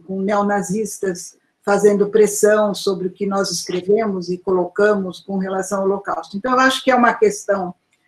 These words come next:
muito presente, que está aí viva nesse momento, né, com o ressurgimento desses grupos de esquerda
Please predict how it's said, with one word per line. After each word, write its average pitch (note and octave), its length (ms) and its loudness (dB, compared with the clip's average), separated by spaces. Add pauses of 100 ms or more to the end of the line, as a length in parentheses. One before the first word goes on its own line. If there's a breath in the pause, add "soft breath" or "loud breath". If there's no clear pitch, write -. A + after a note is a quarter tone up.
(160)
muito C4 380 6
presente, G#3 640 0
que - 120 -10
está G#3 320 0
aí G3+ 640 0
viva G#3 460 0
nesse G3 300 -2
momento, F#3+ 640 -6
né, G3+ 280 -2
com G3 460 -2 (380 soft breath)
o G3 80 2
ressurgimento G#3 960 2
desses F#3+ 460 -2
grupos F#3+ 540 -4
de G3+ 100 -10
esquerda G#3+ 760 0